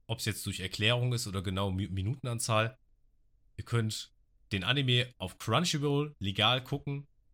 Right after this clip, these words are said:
ähm, ohne Werbung. Ko-, es ist allerdings Premium-Account vonnöten. Ansonsten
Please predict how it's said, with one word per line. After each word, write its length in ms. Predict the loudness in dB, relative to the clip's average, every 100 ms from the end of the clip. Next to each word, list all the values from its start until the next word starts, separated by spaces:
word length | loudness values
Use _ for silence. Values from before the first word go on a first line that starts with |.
| _ _ _
ähm, 380 | -4 -2 -2 -6 -2
ohne 280 | 2 4 4
Werbung. 520 | 4 4 2 -2 -8 _ _ _ _ _ _ _ -4
Ko-, 120 | -2
es 160 | -2
ist 80 | -4
allerdings 500 | -2 -2 -2 -6 -10 -6
Premium-Account 720 | -2 -2 -2 -2 -2 -2 -4
vonnöten. 520 | -4 -2 -2 -2 -6 -6
Ansonsten 540 | -6 -4 -6 -6 -8